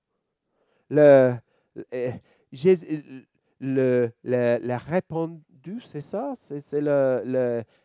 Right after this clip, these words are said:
l'attente pour le Messie était toujours plus grand que, que simplement le peuple d'Israël. C'était plus grand, c'était toujours avec les nations.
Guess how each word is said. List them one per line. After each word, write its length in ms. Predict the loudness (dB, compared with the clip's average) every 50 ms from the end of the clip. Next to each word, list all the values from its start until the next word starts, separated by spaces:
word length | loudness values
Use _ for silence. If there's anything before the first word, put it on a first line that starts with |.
| _ -4
l'attente 680 | -2 0 0 0 -2 -6 _ -6 -2 -2 -2 -2 -2
pour 140 | -2 -2 0
le 120 | 0 0
Messie 480 | 0 -2 -2 -4 -6 -10 -14 -14 -14 -14
était 300 | -14 -14 -10 -8 -8 -8
toujours 760 | -8 _ -16 -18 -14 -10 -10 -10 -10 -10 -8 -6 -6 -6 -6
plus 480 | -6 -12 -20 -18 -14 -10 -8 -8 -8 -8
grand 360 | -8 -6 -6 -4 -4 -4 -6 -10 _ _ _ _ _
que, 240 | -4 -4 -4 -4 -6 -10 _ _ _ _
que 100 | -14 -12
simplement 440 | -6 -2 -2 -2 -2 -2 -4 -4 -4
le 140 | -2 -4 -2
peuple 240 | -2 -2 -4 -4 -4
d'Israël. 520 | -6 -8 -8 -8 -10 -10 -10 -10 -10 -14 -18
C'était 260 | -20 -16 _ -14 -14
plus 280 | -12 -12 -6 -4 -4 -4
grand, 180 | -4 -6 -8
c'était 220 | -8 _ _ -20 -18
toujours 320 | _ -16 -12 -8 -6 -6
avec 180 | -4 -4 -6 -6
les 120 | -6 -6
nations. 460 | -6 -6 -8 -8 -14 -20 -20 -20 -20